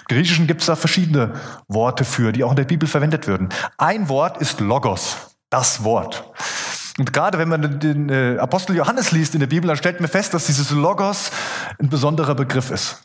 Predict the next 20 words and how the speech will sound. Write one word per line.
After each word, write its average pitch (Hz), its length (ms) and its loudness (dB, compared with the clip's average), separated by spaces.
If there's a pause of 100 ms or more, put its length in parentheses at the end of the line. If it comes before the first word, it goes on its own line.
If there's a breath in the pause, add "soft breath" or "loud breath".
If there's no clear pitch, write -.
(140)
Man 120 100 -2
sagen 139 200 2
kann, 135 280 -2
Gott - 360 -2 (320 loud breath)
kommt 190 460 -2 (200)
in 160 140 2
diesem 151 260 2
Logos 156 840 0 (160)
auf 156 240 0
die 165 120 0
Erde. 127 280 2 (1120 loud breath)
Wenn 131 160 0
Gott 175 200 2
spricht, - 440 0
dann 160 100 2
ist 165 140 0
es 151 80 0
das 147 260 0
Wort 160 300 0
Gottes. - 520 0